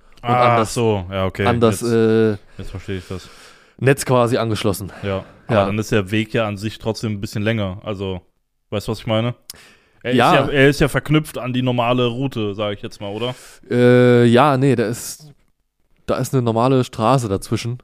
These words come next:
Speaker 2: Ach so.
Speaker 1: noch und, äh, deswegen ist auch dieser kurze Abschnitt ausgeschildert mit acht Schildern. <laughs> Also vorne vier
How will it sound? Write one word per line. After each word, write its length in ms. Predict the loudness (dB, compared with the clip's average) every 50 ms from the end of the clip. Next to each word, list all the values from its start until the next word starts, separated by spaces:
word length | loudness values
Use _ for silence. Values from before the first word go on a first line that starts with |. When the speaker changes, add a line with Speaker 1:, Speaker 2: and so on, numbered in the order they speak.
| _ _ _ _ _ _ _ _ _ _ _ _
Speaker 2:
Ach 160 | -18 -14 -14
so. 380 | -8 -2 0 2 2 2 0 -2
Speaker 1:
noch 320 | -2 -2 -2 -2 -2 -8 -16
und, 560 | -8 -2 0 2 2 0 0 -4 -8 -12 -8
äh, 180 | -6 -4 -4 -4
deswegen 360 | -4 -4 0 0 0 0 -2
ist 120 | -4 -4 -4
auch 100 | -4 -4
dieser 420 | -4 -6 -2 0 0 0 0 0
kurze 440 | -2 -2 2 2 2 2 0 -6 -6
Abschnitt 500 | -6 -8 -8 -2 -2 -2 -2 -2 -8 _ _ _ _
ausgeschildert 1000 | 0 2 2 4 2 0 -4 -6 -2 0 2 2 2 2 2 2 4 4 2 -2
mit 140 | -4 -6 -8
acht 200 | -8 -10 -10 -12
Schildern. 440 | -4 -2 0 0 0 0 -2 -4 -8 _ _ _
<laughs> 140 | -12 -6 0
Also 380 | 2 2 4 6 4 4 4 2 -4 _ _ _ _ _ _ _ _ _ -20 _ -20 _ _ _ _ _ _
vorne 480 | 0 2 4 4 4 4 2 0 -2 -6
vier 460 | -10 -2 2 4 4 4 4 2 -2